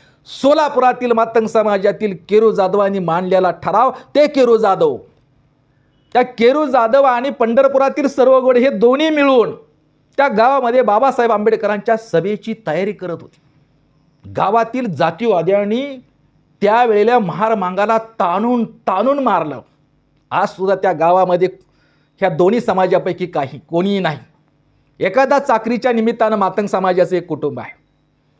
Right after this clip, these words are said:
आणि त्या केरू, मातंग समाजाच्या केरू जाधवाला एवढं प्रचंड बेदम मारलं की त्याला मेला म्हणून नदीला सोडून देण्यात आलं.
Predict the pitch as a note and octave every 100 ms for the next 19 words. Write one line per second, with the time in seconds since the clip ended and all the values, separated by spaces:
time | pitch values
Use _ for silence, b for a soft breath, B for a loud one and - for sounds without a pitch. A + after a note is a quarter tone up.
0 | - A#3 D4 C#4 - A3+ B3+ A#3+ G#3 C#4
1 | C#4 C4 C4+ B3+ B3 C#4 C#4 A#3 A#3 C#4
2 | A#3+ G#3+ A#3 C4 C4+ A#3+ A3 A#3+ B3+ B3+
3 | A3 - C4+ C4+ A#3+ F3+ A3+ A3+ D4 B3
4 | F#3+ F3 D#3 A#2+ - _ _ _ _ _
5 | _ _ _ _ _ _ A#3 A#3+ A#3 G#3+
6 | E3+ F#3+ A#3+ A3+ F#3+ A#3 G#3+ F3+ G#3+ A3
7 | A3 F3+ G#3 G3+ F#3 D#3 B2